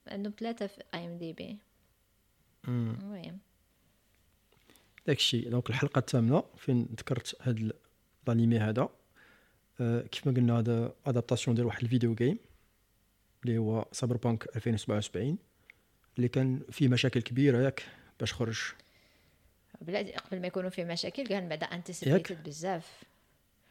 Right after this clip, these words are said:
Speaker 1: لأنه كانوا داروا
Speaker 2: داكشي.
Speaker 1: واحد لا كومبان ماركتينغ قد السخط.
Speaker 2: داكشي.
Speaker 1: شنو جابوا
Speaker 2: واحد
Speaker 1: فيها؟
Speaker 2: البروموسيون كبيرة
Speaker 1: شنو جا-
Speaker 2: بزاف. كان كيانو ريفز تا هو تشارك في هاد ال-، حيت واحد الشخصية،
Speaker 1: مهم.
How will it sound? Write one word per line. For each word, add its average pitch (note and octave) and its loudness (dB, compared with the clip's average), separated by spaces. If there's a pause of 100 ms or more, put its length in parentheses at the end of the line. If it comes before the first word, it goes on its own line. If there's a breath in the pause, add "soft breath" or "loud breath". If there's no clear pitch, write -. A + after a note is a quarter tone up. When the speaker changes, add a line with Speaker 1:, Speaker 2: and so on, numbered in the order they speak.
(760 soft breath)
Speaker 1:
لأنه D#3+ -8
كانوا E3 -8
داروا D#3+ -8
Speaker 2:
داكشي. E3 2
Speaker 1:
واحد - 0
لا D#3+ -8
كومبان E3 -10
ماركتينغ F3 -14
قد - -12
السخط. - -14 (300)
Speaker 2:
داكشي. B2+ -4
Speaker 1:
شنو G3+ -4
جابوا G3+ 0
Speaker 2:
واحد G#3+ -2
Speaker 1:
فيها؟ G#3 4
Speaker 2:
البروموسيون B2+ 4
كبيرة B2 4
Speaker 1:
شنو F3+ -10
جا- F#3+ -10
Speaker 2:
بزاف. D#3+ 2
كان A#2+ 2
كيانو C3 4
ريفز B2 2
تا B2+ 2
هو A#2 4
تشارك - -2
في A#2 -4
هاد G#2+ -4
ال-، A2 -6
حيت - -6
واحد A#2+ -4
الشخصية، B2 0
Speaker 1:
مهم. G3+ -8